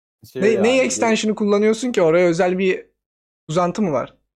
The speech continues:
Speaker 1: Ya şey abi, e, mesela işte Vizbak örneği vermiştim ya geçen.
Speaker 2: Hı hı.
Speaker 1: Onda bir sıkıntı yaşadım. Sonra baktım ya herhalde bu işin, bilmiyorum, mesela biz ekip içinde çalışırken falan da full Chrome zaten. E, ve, e,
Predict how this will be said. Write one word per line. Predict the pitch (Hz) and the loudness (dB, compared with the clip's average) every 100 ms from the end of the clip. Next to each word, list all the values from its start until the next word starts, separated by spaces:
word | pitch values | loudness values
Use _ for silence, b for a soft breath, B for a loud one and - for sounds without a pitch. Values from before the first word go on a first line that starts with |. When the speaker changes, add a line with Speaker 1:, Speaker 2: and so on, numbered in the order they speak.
| _ _ _ 139 | _ _ _ -2
Speaker 1:
Ya | 139 120 101 | 2 2 -2
şey | - 160 170 | -4 2 4
abi, | 165 143 | 4 2
e, | 107 107 107 101 104 | -4 -4 -4 -4 -6
mesela | 92 123 127 160 160 | -10 -8 -2 0 0
işte | 139 151 | -2 -6
Vizbak | 143 147 170 | -6 -2 2
örneği | 175 170 165 | 2 0 0
vermiştim | 170 170 - 196 | 0 -2 -6 -4
ya | |
geçen. | 117 107 151 | -2 0 0
Speaker 2:
Hı | 139 | 0
hı. | 180 - _ | -4 -10 _
Speaker 1:
Onda | 135 143 185 | -8 -4 -4
bir | |
sıkıntı | 185 - 139 | -6 -10 -6
yaşadım. | 131 165 185 | -4 -4 -4
Sonra | 160 160 175 170 | 0 0 0 0
baktım | 170 196 190 - | -2 -6 -14 -4
ya | 135 139 | 0 2
herhalde | 151 160 160 | 2 0 -2
bu | 143 135 123 156 | -8 -12 -8 -8
işin, | 143 165 | -8 -12
bilmiyorum, | 123 175 151 | -6 -4 -2
mesela | 131 127 135 | -2 -2 -2
biz | 135 123 - | -4 -8 -10
ekip | 117 135 | -10 -10
içinde | - 143 143 | -6 -4 -4
çalışırken | 147 135 - 139 | -4 -6 -6 -4
falan | 147 165 | -2 -2
da | 117 - _ _ 117 | -4 -6 _ _ -14
full | 143 147 131 | -8 -8 -4
Chrome | 151 143 117 | 2 2 2
zaten. | 107 104 190 220 _ _ - | -2 -4 -8 -12 _ _ -14
E, | 104 | -4
ve, | 131 175 - | -2 -2 -4
e, | 120 | -6